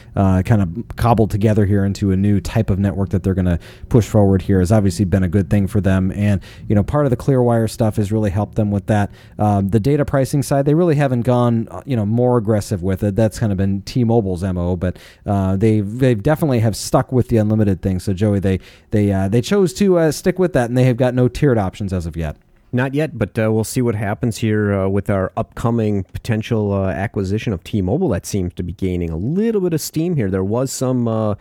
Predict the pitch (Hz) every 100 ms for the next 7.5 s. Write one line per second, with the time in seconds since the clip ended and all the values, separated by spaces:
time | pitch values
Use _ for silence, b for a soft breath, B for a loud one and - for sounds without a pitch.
0 | b b 117 123 104 110 120 123 120 110
1 | 101 80 92 90 95 107 113 113 - 113
2 | 107 95 85 117 113 113 113 107 98 95
3 | 92 90 95 104 104 95 104 - 98 87
4 | 98 - - 110 107 101 98 - 95 90
5 | - 101 90 95 104 104 - 92 85 -
6 | 98 101 92 101 101 92 90 95 104 90
7 | - 87 82 85 85